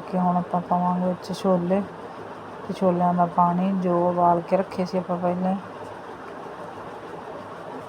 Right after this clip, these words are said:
ਹਾਂਜੀ, ਥੋੜ੍ਹੇ ਜਿਹੇ ਛੋਲੇ ਵਿੱਚੋਂ ਮੈਂ ਕੱਢ ਲਏ, ਜਿਵੇਂ ਥੋੜ੍ਹੇ ਜਿਹੇ ਮਿਕਸੀ 'ਚ ਗ੍ਰਾਈਂਡ ਕਰਕੇ ਉਹਨੂੰ ਪਾਵਾਂਗੇ ਤਾਂ ਜੋ ਥੋੜ੍ਹੀ ਜਿਹੀ ਤਰੀ ਸੰਘਣੀ ਬਣੇ,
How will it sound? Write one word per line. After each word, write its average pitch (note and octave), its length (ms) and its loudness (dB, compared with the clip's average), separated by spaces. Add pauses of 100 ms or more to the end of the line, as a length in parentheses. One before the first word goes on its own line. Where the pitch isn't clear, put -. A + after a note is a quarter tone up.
(1300)
ਹਾਂਜੀ, F#3 220 2
ਥੋੜ੍ਹੇ G3 320 6
ਜਿਹੇ G3+ 120 2
ਛੋਲੇ F#3+ 340 6
ਵਿੱਚੋਂ G3 240 0
ਮੈਂ F#3 160 4
ਕੱਢ F3 280 4
ਲਏ, F#3+ 220 6
ਜਿਵੇਂ F#3 320 0
ਥੋੜ੍ਹੇ F#3+ 280 6
ਜਿਹੇ F#3+ 160 0
ਮਿਕਸੀ F#3+ 380 0
'ਚ G3 200 -2 (680)
ਗ੍ਰਾਈਂਡ F3+ 300 6
ਕਰਕੇ F#3 420 4
ਉਹਨੂੰ F#3+ 220 2 (240)
ਪਾਵਾਂਗੇ F#3+ 560 6
ਤਾਂ F#3 200 4
ਜੋ F3+ 160 2 (460)
ਥੋੜ੍ਹੀ F#3 260 4
ਜਿਹੀ F#3 240 -2
ਤਰੀ F3+ 200 4
ਸੰਘਣੀ F3+ 400 0
ਬਣੇ, F#3 260 2